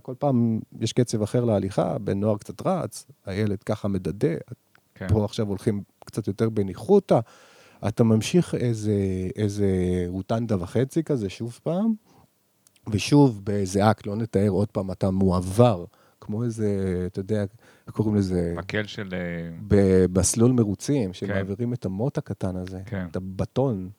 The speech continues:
Speaker 1: כן?
Speaker 2: כן.
Speaker 1: מעבירים את הדבר הזה. אתה מועבר לקבוצת הגיל הרביעית והאחרונה. אה, אלה,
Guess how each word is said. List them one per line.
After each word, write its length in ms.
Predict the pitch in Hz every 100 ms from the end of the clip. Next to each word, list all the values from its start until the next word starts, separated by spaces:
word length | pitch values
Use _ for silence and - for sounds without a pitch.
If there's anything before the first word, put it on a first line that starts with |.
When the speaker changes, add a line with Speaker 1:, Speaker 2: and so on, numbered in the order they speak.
| _ -
Speaker 1:
כן? 100 | 104
Speaker 2:
כן. 100 | 123 123
Speaker 1:
מעבירים 540 | 98 95 98 104 117
את 120 | -
הדבר 600 | 101 92 95 95 92 90
הזה. 200 | 90 104 113 _ _ _ _
אתה 100 | 110
מועבר 800 | 101 104 98 98 101 139 147 104 - _ -
לקבוצת 420 | 98 113 - 127
הגיל 240 | 104 123 117
הרביעית 380 | 104 95 107 101
והאחרונה. 500 | 85 - 87 101 214 _ - - - _ _
אה, 60 | 101 95 90 87 87 87 - -
אלה, 260 | 101 101